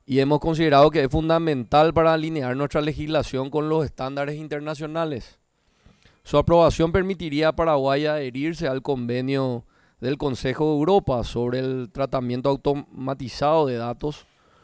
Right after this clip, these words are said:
lo que mejoraría significativamente nuestra cooperación internacional.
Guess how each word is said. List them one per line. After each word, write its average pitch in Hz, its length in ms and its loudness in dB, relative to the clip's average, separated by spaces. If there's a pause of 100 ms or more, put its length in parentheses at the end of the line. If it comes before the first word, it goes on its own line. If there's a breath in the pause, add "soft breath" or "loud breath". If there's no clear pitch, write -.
(140 soft breath)
lo 156 160 2
que 196 100 0
mejoraría 185 640 2
significativamente 147 1300 -2
nuestra 143 320 -2
cooperación 147 640 2
internacional. 147 800 0